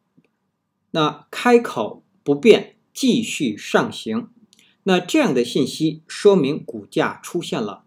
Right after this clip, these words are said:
反弹。M A C D开口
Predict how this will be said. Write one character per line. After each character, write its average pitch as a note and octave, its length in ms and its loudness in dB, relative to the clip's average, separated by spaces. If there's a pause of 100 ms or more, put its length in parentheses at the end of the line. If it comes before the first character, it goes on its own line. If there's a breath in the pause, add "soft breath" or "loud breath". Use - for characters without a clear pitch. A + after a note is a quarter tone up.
反 - 380 -10
弹。 - 400 -10 (1120 soft breath)
M F#3+ 220 2
A G#3 100 4
C G3+ 180 4
D F#3+ 360 0 (400)
开 B3+ 260 2
口 - 400 -10